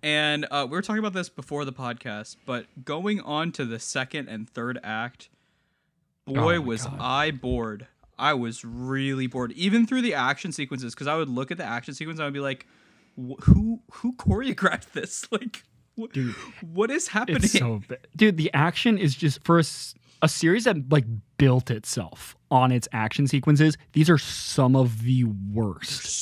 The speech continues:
Speaker 1: so
Speaker 2: actually
Speaker 1: bad.
Speaker 2: I've seen all year. I'm not, like, I'm not joking. This is some of the worst action I've seen all year.
Speaker 1: I enjoyed the ones in Black Widow more than I did in this.
Speaker 2: Ooh, damn.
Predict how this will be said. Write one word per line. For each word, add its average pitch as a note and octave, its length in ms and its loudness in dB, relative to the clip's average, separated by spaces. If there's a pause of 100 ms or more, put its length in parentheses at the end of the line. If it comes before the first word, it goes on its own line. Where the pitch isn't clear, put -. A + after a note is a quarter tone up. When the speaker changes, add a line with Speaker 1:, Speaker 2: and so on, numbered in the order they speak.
(340)
Speaker 1:
so C#3+ 240 -6
Speaker 2:
actually A#2 420 0
Speaker 1:
bad. A2+ 100 -4
Speaker 2:
I've B2 160 2
seen B2 260 2
all G#2+ 280 -4
year. F#2+ 300 -12
I'm B2 180 6
not, A2 400 -2
like, A2+ 260 -12 (320)
I'm C#3 160 4
not A#2+ 200 2
joking. A#2+ 440 -6
This B2 360 -6
is C3+ 100 -2
some C#3 200 -2
of A#2+ 60 0
the A#2+ 60 -2
worst G#2+ 480 -8
action G2 300 -10
I've F#2+ 100 -14
seen F#2+ 120 -18
all F2 100 -18
year. F2 160 -20
Speaker 1:
I C#3+ 140 0
enjoyed G#3 360 2
the F#3+ 60 -2
ones D#3+ 240 -6
in C3 80 -2
Black A#2+ 260 -8
Widow A2 180 -8
more G#2+ 220 -10
than G#2+ 140 -14
I A2 80 -14
did G#2+ 260 -14 (680)
in A#2 180 -6
this. D3+ 300 2 (140)
Speaker 2:
Ooh, - 120 -20 (160)
damn. G2+ 300 -14